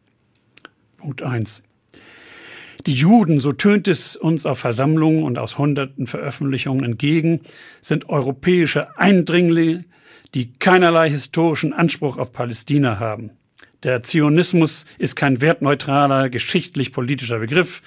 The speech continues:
sondern etwas, was bei jedem Rechtdenkenden von vornherein Empörung auslösen muss.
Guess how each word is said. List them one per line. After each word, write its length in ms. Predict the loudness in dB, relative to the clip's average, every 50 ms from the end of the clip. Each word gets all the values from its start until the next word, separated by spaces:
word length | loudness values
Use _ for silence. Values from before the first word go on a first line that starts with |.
| -20 -20 -20 -20 -20 -20
sondern 320 | -8 -2 0 0 0 0 0
etwas, 580 | -4 -6 0 0 0 0 0 -6 -18 -20 -6 -4
was 180 | -4 -6 -4
bei 120 | -2 -2 -2
jedem 600 | 0 2 2 2 4 4 2 2 2 0 -4 -6 -20 -20 -6 0
Rechtdenkenden 800 | 0 0 0 0 _ 2 2 2 0 -4 -2 0 2 2 2 0
von 200 | 0 -2 -6 -2
vornherein 500 | 0 2 2 4 2 2 2 0 0 0
Empörung 480 | -4 -6 -2 0 0 2 2 0 0
auslösen 500 | 0 -2 -4 -2 -4 -8 -8 -6 -6 -8
muss. 240 | -10 -10 -12 -16 -18